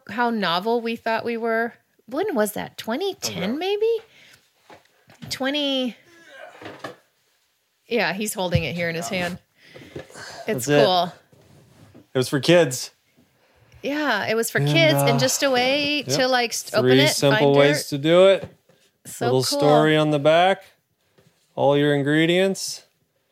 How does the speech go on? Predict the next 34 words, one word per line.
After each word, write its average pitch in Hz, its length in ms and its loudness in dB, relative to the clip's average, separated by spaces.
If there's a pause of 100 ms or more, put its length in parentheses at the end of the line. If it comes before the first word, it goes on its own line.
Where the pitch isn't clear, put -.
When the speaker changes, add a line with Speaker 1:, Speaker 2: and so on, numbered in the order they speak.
(300)
Speaker 2:
We 165 120 -2
had 254 120 2
a 156 40 2
lot 127 180 4
of 135 80 -2
fun. 135 200 2
We 127 80 2
spent 240 220 0
a - 20 2
lot 117 180 4
of 120 60 0
money 123 200 0
on 143 100 -4
this. - 200 -12
Speaker 1:
We 180 100 -8
did. 220 380 -4
If 196 140 -2
you 240 140 -4
watch 247 360 -2
this, 190 420 -2
uh, 190 180 -8
podcast 190 460 -6
episode 170 300 -10
on 156 140 -10
YouTube, 254 420 -6
you 190 100 -8
can 170 160 -8
see 156 260 -6
Jared's 151 400 -8
actually 165 300 -6
showing 160 300 -6
the 151 80 -12
box. 160 360 -10
But - 280 -4